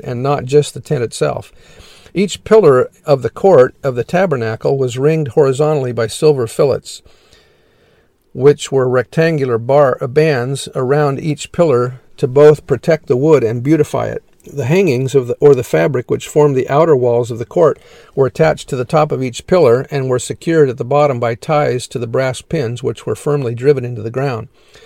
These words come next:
The following are the furnishings of this outer court: altar of burnt offerings.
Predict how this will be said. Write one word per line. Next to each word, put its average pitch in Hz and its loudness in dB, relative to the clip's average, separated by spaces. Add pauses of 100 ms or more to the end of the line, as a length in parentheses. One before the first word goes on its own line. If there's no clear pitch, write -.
(240)
The - -6
following 156 2
are 123 0
the 120 -6
furnishings 143 -4
of 123 -4
this 120 -6
outer 139 0
court: 143 0
altar 143 0
of 120 -4
burnt 131 -2
offerings. 131 -6